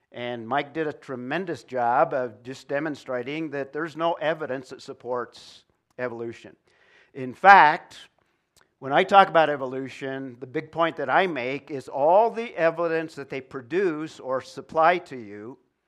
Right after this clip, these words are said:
is superficial evidence. And all their arguments can be answered. And what we want to do is give some answers, and that's one of the things I want to do. A major area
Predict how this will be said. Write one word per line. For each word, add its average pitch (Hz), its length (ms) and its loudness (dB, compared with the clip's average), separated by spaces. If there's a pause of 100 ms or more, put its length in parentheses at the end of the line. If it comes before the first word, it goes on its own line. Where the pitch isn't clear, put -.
(320)
is 135 160 -10
superficial 175 1300 -6
evidence. 143 800 -8 (680)
And 120 160 -10
all 156 280 2
their 190 200 -2
arguments 147 640 0
can 123 200 -16
be 127 240 -16
answered. 143 680 -8 (520)
And 113 80 -16
what 127 140 -12
we 151 120 -10
want 156 200 -4
to 135 60 -12
do 143 160 -12
is 120 100 -12
give 135 280 -14
some 127 320 -16
answers, 123 540 -12
and 113 80 -16
that's 143 200 -12
one 135 160 -16
of 135 60 -12
the 117 80 -18
things 127 240 -14
I 120 80 -10
want 113 220 -12
to 110 60 -16
do. 113 260 -14 (560)
A 135 120 -12
major 220 640 0
area 151 880 -2